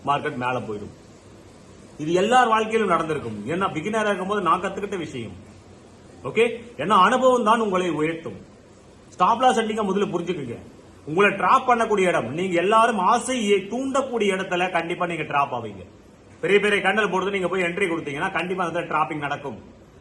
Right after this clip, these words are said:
அது போடுறதுக்கு முன்னாடி ஏன் சார் கண்டுபிடிக்க முடியல? ஏன் கண்டுபிடிக்க முடியல? எல்லாம் போட்டு முடிச்ச பின்னால திரும்ப ரெண்டாவது கேண்டல் போய் என்ட்ரி கொடுக்குறது, அது வந்து ஃபுல் டவுன் வந்தோடனே லாஸ் வந்தோடனே கட் பண்றது,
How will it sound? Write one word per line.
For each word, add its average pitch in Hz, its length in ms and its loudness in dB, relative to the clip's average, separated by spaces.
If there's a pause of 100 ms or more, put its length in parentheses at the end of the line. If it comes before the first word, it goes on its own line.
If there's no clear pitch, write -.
அது 208 180 0
போடுறதுக்கு 247 520 2
முன்னாடி 247 160 2
ஏன் 226 180 2
சார் 202 140 -4
கண்டுபிடிக்க 175 420 -4
முடியல? 180 340 -6 (1300)
ஏன் 269 160 -2
கண்டுபிடிக்க 226 460 -2
முடியல? 220 280 -4 (240)
எல்லாம் 226 280 -2
போட்டு 247 360 4
முடிச்ச 220 40 -4
பின்னால 247 380 0
திரும்ப 247 340 -2
ரெண்டாவது 202 200 2
கேண்டல் 190 200 0
போய் 180 80 -2
என்ட்ரி 151 240 -6
கொடுக்குறது, 110 440 -8
அது 208 180 2
வந்து 208 180 4
ஃபுல் 202 180 -2
டவுன் 190 220 2
வந்தோடனே 165 340 -2
லாஸ் 165 260 2
வந்தோடனே 175 180 -4
கட் 160 180 -4
பண்றது, 185 420 -4